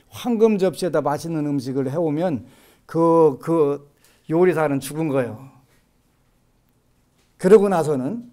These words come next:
그러고 나서는 어떻게 되냐면, 그리고 나서 쭉정이 쌀로 만든 죽, 죽을 시큼한 국물과 함께 먹으며,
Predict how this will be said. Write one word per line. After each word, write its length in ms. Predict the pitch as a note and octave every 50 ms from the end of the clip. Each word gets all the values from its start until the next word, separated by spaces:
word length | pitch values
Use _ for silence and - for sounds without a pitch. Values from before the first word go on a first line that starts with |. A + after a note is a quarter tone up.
| _ _
그러고 300 | - D#3+ D#3+ D#3+ D3+ D3+
나서는 480 | D3 C3 A#2+ B2+ C3+ E3 F#3 C#3 - - _ _ _ _ _ -
어떻게 260 | C#3 C3 C#3 D3+ D3
되냐면, 300 | C#3+ C#3 B2+ B2 A#2+ A#2
그리고 260 | B2 D3 C#3+ D3 C#3
나서 240 | C3+ B2+ C3 B2+ -
쭉정이 580 | - B3 A#3+ A3+ - - B3 A3 G#3 G3+ G3
쌀로 540 | F3+ - - F#3 E3+ E3+ D3+ B2+ A2+ A2+ A#2 _ _ _ _ _ _ _ _ _ _ _
만든 420 | - B2+ C#3+ E3 D#3+ D#3+ E3 D3+ C#3+
죽, 260 | - - D3 C#3 C3+ - - _ -
죽을 340 | - - C3+ C#3+ D3+ C#3+ C3
시큼한 640 | - - - _ _ - - G#3 G3 F#3 F#3 F3
국물과 520 | - - E3 D#3+ D#3+ D#3+ D#3 D3 C#3 D3+ D3
함께 320 | D3+ D#3 C#3 C#3+ D#3 C3+
먹으며, 540 | B2+ B2+ B2+ B2 B2 A#2+ B2+ C3 B2+ A#2